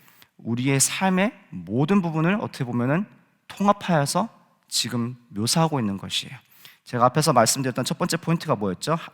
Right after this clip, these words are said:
참된 회개는 우리의 모든 것을 하나님께로 돌이키게 합니다. 그러니까 우리가 행위로서 어떤 죄의 고백을 하고, 그리고 회개의 기도를 하고,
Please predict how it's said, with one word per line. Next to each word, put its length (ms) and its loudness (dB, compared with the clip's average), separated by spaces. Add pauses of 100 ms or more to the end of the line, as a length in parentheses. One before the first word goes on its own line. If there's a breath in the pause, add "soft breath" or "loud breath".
참된 440 2
회개는 480 2 (380 loud breath)
우리의 380 0
모든 460 2
것을 400 0
하나님께로 520 -4
돌이키게 420 -10
합니다. 360 -14 (380 loud breath)
그러니까 300 6
우리가 380 4
행위로서 960 0 (480 loud breath)
어떤 380 0
죄의 300 2
고백을 400 0
하고, 400 0 (380)
그리고 300 -2
회개의 280 2
기도를 320 -2
하고, 400 -2